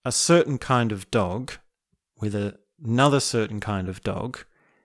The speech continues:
the pup that's gonna come from that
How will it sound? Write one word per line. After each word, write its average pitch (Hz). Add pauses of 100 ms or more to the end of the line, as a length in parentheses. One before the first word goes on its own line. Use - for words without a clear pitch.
(720)
the 107 (100)
pup - (120)
that's 117
gonna 107
come 110
from 104
that 87